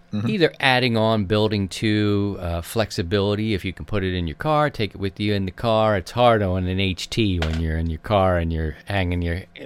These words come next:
Speaker 2: uh, out the window and you're
Speaker 1: Yeah.
Speaker 2: trying to do it. It's, it's hard,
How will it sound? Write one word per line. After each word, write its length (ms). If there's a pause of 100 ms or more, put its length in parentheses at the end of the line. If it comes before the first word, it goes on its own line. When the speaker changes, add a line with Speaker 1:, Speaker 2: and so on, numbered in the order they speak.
(140)
Speaker 2:
uh, 140 (100)
out 180
the 80
window 640
and 140
you're 140
Speaker 1:
Yeah. 80
Speaker 2:
trying 200
to 60
do 240
it. 120 (460)
It's, 160
it's 220
hard, 480